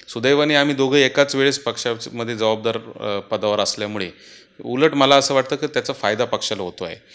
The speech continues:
कारण नेहमी युवकांची तक्रार असायची की, मुख्य काँग्रेस आम्हाला विश्वासात घेत नाही, मदत करत नाही आणि म-, त्यांची तक्रार मुख्य काँग्रेसची कायम असायची की, युवक आमच्याशी बोलतच नाही, चालतच नाही.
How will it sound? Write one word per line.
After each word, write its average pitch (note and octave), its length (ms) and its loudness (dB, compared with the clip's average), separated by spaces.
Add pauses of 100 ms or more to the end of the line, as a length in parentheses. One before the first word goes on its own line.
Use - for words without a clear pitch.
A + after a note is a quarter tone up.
(200)
कारण A#2+ 160 -4
नेहमी C3 380 0
युवकांची C3+ 480 -2
तक्रार B2+ 340 0
असायची B2+ 400 0
की, C3 120 -6
मुख्य A#2+ 300 -6
काँग्रेस A#2 520 -6
आम्हाला A2+ 320 -2
विश्वासात A2 640 -4
घेत G#2 260 -6
नाही, G#2+ 120 -6
मदत G2+ 380 -8
करत G#2 220 -8
नाही G2+ 180 -8 (420)
आणि A#2+ 280 -2
म-, A2+ 460 0 (120)
त्यांची A#2+ 260 -4
तक्रार A#2+ 340 0
मुख्य A#2 300 -6
काँग्रेसची A2+ 380 -6
कायम A2+ 260 2
असायची A2 320 -4
की, A2+ 80 -6
युवक A2+ 380 -2
आमच्याशी A2 440 -6
बोलतच G#2+ 460 -6
नाही, G#2 240 -8
चालतच A2 480 -2
नाही. G2+ 200 -8